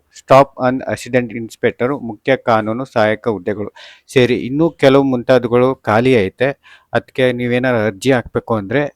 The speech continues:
ಜನವರಿ ಏಳನೇ ತಾರೀಕಿಂದ ಸ್ಟಾರ್ಟ್ ಆಗುತ್ತೆ. ಅಲ್ಲಿಂದ ಅರ್ಜಿ ಪ್ರಾರಂಭ ಆಗುತ್ತೆ. ನೀವೇನಾದ್ರು ಅರ್ಜಿ ಹಾಕ್ಬೇಕು ಅಂದ್ರೆ ಹಾಕ್ಬೋದು.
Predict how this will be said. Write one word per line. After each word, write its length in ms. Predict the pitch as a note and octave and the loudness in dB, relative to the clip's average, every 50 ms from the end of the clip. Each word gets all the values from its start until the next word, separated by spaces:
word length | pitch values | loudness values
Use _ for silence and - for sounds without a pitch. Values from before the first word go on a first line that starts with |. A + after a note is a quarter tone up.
| A2+ | -12
ಜನವರಿ 540 | G2+ - A#2 A2+ A#2 B2 C3+ C3 C3+ C#3 B2+ | -8 -6 -4 -2 0 0 0 2 2 2 2
ಏಳನೇ 340 | A#2 G#2+ A#2 B2 B2+ C3 C3 | 2 2 2 2 2 0 -2
ತಾರೀಕಿಂದ 520 | - - B2+ A2+ A#2+ - _ A2+ A#2 A#2 C#3+ B2 - | 0 0 0 0 0 -2 _ -8 -6 -6 -6 -6 -6
ಸ್ಟಾರ್ಟ್ 380 | - - - A#2 A#2 - - | -8 -2 0 2 2 4 4
ಆಗುತ್ತೆ. 460 | B2 G#2 F#2 F#2+ - - C#3+ D3 C#3+ - - - - - _ | 2 2 2 -2 -4 -4 -4 -6 -6 -8 -16 -20 -20 -8 _
ಅಲ್ಲಿಂದ 340 | - A#2 A#2+ B2+ B2+ C3+ C3+ | -2 0 0 0 0 0 2
ಅರ್ಜಿ 360 | D3+ C3+ A#2+ A#2 A2+ A2+ C#3+ | 2 2 2 0 2 0 0
ಪ್ರಾರಂಭ 480 | - _ - A2 A2 A2 C3 C3 C3 B2 | 0 _ 0 2 4 4 4 6 6 6
ಆಗುತ್ತೆ. 460 | A#2 G#2+ G2+ F#2+ G2+ - - C#3+ D3+ C#3+ - _ _ - - - _ _ _ | 6 6 4 2 -2 -2 -2 -2 -2 -2 -4 _ _ -20 -20 -20 _ _ _
ನೀವೇನಾದ್ರು 400 | B2+ B2 B2 B2+ B2+ C3 B2+ B2 | -2 0 2 2 2 4 4 4
ಅರ್ಜಿ 240 | A#2 G#2+ G#2 A#2 D3 | 2 2 2 4 4
ಹಾಕ್ಬೇಕು 400 | D3 B2+ - _ - G#2+ - - | 4 4 4 _ -6 -6 -4 -4
ಅಂದ್ರೆ 220 | A2 A2+ C#3+ D#3 D#3 C#3+ A2+ - - | -4 0 0 0 0 0 -4 -10 -6
ಹಾಕ್ಬೋದು. 840 | - G#2+ A2+ A2+ - _ _ - G#2+ G#2 F#2+ - D3 D#3 D3 - | 0 0 2 2 0 _ _ -4 -2 -2 0 0 0 0 -2 -4